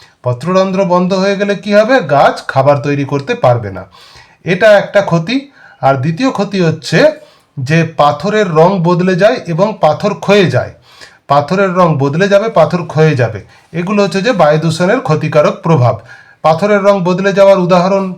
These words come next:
তোমরা পেয়ে যাবে যে যেমন, উম, আমাদের তাজমহল, তাজমহলের গায়ে, গায়ে বৃষ্টির জল পড়ে বা বায়ু দূষণের ফলে কি হয়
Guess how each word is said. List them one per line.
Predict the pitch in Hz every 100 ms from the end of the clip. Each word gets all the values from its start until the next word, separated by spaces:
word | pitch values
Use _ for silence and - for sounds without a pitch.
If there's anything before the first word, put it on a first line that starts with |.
| -
তোমরা | 175 185
পেয়ে | 185 180
যাবে | 180 175 180
যে | 185
যেমন, | 175 175 185 190 - _ _ _ 139
উম, | 135 135 135 135
আমাদের | 165 175 180
তাজমহল, | - 156 165 208 175 135 143 185 - _ _
তাজমহলের | 135 147 160 175 190 196 185 160 _ - 131
গায়ে, | 147 160 156 - 143
গায়ে | 151 170 175 175 - -
বৃষ্টির | 131 160 - 196 160
জল | 170 170
পড়ে | 175 175
বা | 165 170 165 135
বায়ু | 131 147 190
দূষণের | 175 - 180 185
ফলে | 180 165 139 160
কি | 180
হয় | 175 170